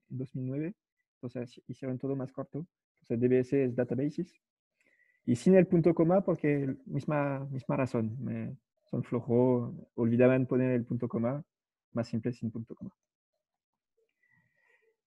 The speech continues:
Em, ya, entonces, use películas para entrar en la base de datos. Por ejemplo, no se mu-, no se ve porque hay nada adentro.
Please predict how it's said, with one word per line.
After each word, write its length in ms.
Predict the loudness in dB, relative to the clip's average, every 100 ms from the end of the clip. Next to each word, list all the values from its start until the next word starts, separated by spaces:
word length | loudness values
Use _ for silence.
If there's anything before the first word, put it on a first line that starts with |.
| _ _ -2
Em, 1160 | 2 2 2 0 -2 -4 -6 -6 -8 -10 -12 -12
ya, 220 | -4 -4
entonces, 420 | -4 2 4 4 2
use 240 | 4 4
películas 560 | 6 2 4 4 2 2
para 240 | 4 4
entrar 300 | 4 2 0
en 80 | 2
la 60 | 0
base 200 | 0 0
de 40 |
datos. 180 | -2 -2
Por 140 | 0 0
ejemplo, 180 | 2
no 160 | 2 2
se 140 | 2
mu-, 180 | 0 0 -4 -6
no 80 |
se 180 | 0 2
ve 160 | 2 0
porque 240 | -2 -2
hay 60 | -2
nada 380 | 0 2 0 0
adentro. 520 | 0 0 0 -4